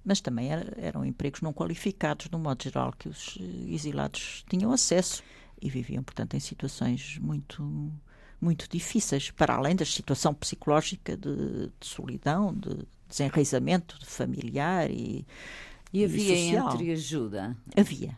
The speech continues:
Speaker 1: havia, havia entreajuda. Eu
Speaker 2: Solidariedades entre vós?
Speaker 1: Sim, havia e começou muito rapidamente a organizar-se, pouco depois de eu lá chegar, eh,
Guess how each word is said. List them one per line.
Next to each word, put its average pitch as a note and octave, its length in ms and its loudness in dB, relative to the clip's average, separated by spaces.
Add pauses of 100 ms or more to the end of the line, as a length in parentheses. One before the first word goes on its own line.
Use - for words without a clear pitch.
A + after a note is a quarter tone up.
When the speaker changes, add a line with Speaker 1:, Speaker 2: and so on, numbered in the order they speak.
(400)
Speaker 1:
havia, C#3 460 2 (100)
havia D#3 280 -2
entreajuda. - 720 -6
Eu B2 280 2
Speaker 2:
Solidariedades A2 720 0
entre A2+ 320 -2
vós? F2 580 -8
Speaker 1:
Sim, - 460 0
havia D3 420 2
e G#2+ 380 -2
começou B2+ 560 0
muito C#3+ 240 0
rapidamente C#3 800 2
a F3+ 140 2
organizar-se, B2+ 800 0
pouco - 320 -8
depois - 300 -4
de - 80 -4
eu B2 40 -2
lá B2 140 0
chegar, C#3 580 0
eh, - 880 -4